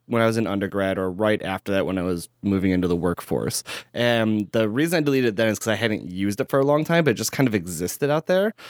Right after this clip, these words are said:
And every once in a while, like, like, every, like, four, five, six months, I would log in and I would have messages from people.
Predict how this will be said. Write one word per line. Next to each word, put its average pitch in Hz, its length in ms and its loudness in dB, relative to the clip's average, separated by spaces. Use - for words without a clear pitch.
And 120 560 4
every 151 240 4
once 120 380 2
in 120 40 0
a 110 40 4
while, 104 100 4
like, 101 300 0
like, 110 160 -2
every, 107 460 2
like, 98 220 -6
four, 104 300 -2
five, 98 300 -4
six - 240 -6
months, 110 260 0
I 101 40 0
would 95 100 0
log 98 200 0
in 196 300 2
and 117 100 0
I - 20 2
would 120 120 2
have 117 200 2
messages 117 480 0
from 92 200 -4
people. - 440 -8